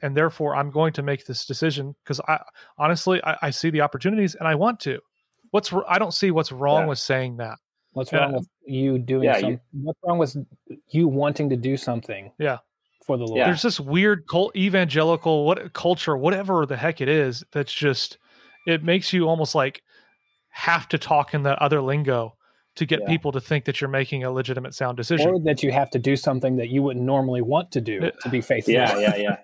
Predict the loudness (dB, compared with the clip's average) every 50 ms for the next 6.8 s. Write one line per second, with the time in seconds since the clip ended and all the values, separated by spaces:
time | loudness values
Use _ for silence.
0 | -8 -8 -8 _ -14 -16 -10 -4 -2 -2 -2 -2 -6 -6 -4 -4 -4 -4 -4 -6
1 | -10 -6 -4 -4 -2 -2 -2 -2 -2 -4 -6 -6 -6 -6 -4 -6 -6 -4 -6 -4
2 | -2 0 0 -2 -2 -6 -12 -14 -14 -14 -10 -8 -6 -4 -2 0 2 4 4 4
3 | 4 2 2 0 0 0 0 0 2 2 2 0 0 -2 -4 -8 -4 -2 -2 -2
4 | -2 -2 -4 -4 -2 0 2 2 2 0 -4 -6 -8 -10 -14 _ _ -8 -6 -4
5 | -4 -4 -4 -6 -8 -12 _ -2 0 0 2 2 2 2 2 4 4 2 2 2
6 | -2 -4 -4 -2 -2 -2 -2 -2 -4 -4 -2 -2 0 -2 -2 -6